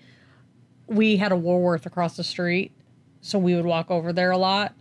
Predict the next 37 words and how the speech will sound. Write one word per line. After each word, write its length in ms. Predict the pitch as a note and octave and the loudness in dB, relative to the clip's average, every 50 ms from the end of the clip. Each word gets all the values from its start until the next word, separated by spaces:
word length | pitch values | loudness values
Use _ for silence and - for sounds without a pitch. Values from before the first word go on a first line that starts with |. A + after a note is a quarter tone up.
| - | -12
And, 160 | - G3 F3+ F3 | -6 -4 -2 -2
like, 160 | F3 E3+ D#3 | -2 -2 -2
I 100 | E3+ E3+ | 0 0
would 200 | F3 F3 E3+ D#3+ | 0 0 -2 -4
spend, 240 | - - - E3+ E3 | -6 -8 -6 -6 -4
like, 140 | E3 E3 D#3 | -4 -6 -6
two 100 | - F#3 | -6 -4
dollars 340 | F3+ E3 D#3+ D#3+ D#3+ D#3+ D#3 | -2 -2 -2 -2 -4 -2 -2
and 120 | F3 F3 | -2 -2
get 40 | D#3+ | -2
a 40 | D#3+ | -2
new 100 | E3+ E3+ | -4 -4
fanny 240 | - E3+ D#3+ D#3+ | -4 -4 -4 -2
pack 280 | D#3+ D#3+ E3+ D#3+ D#3+ D#3+ | -2 -2 -2 -2 -2 -4
and 80 | F#3 F3 | -6 -4
stuff. 260 | - F#3 F3+ F3 - _ - - - - - - - _ - | -2 -2 -2 -2 -4 _ -20 -20 -20 -20 -20 -20 -20 _ -2
And 100 | G3+ G3 | 0 2
one 100 | G3 G3 | 2 2
time 140 | F#3 G#3+ G3+ | 2 2 2
we 60 | F#3+ | 2
went 120 | F#3+ F#3 F3+ | 2 2 0
over 140 | F3 E3+ F3 | 0 0 0
there, 200 | F3 E3+ E3+ - - | 0 -2 -4 -4 -6
and 200 | - F3 E3 E3 | -6 -4 -2 -2
they 120 | E3 E3 | -2 -2
had 320 | E3 D3 E3+ D#3+ D#3 D#3 | -2 -2 -4 -4 -4 -4
a 80 | E3+ - | -6 -6
bunch 180 | F3 E3 E3 - | -6 -6 -8 -8
of 80 | - | -8
fish 260 | - - A#3 A3 - | -4 -2 -2 -2 0
in 120 | G3+ F3 D#3+ | -2 -6 -6
stock. 340 | - - - - - - - _ - _ _ _ _ _ _ _ _ - - | -8 -10 -12 -12 -12 -14 -20 _ -20 _ _ _ _ _ _ _ _ -20 -10
I 200 | - G3 G#3 B3+ | -4 -2 0 0
had 400 | D#4+ D#4+ C#4+ A#3+ A3+ A3 G#3 F3+ | 0 0 0 0 0 0 0 0
that, 240 | F#3+ G3 F#3+ - - - - - - - | 0 0 0 -2 -4 -8 -20 -12 -6 -2
I 120 | G3+ B3 | 0 0
had 260 | B3 D4+ C#4 A3+ G3 | 2 0 0 -2 -4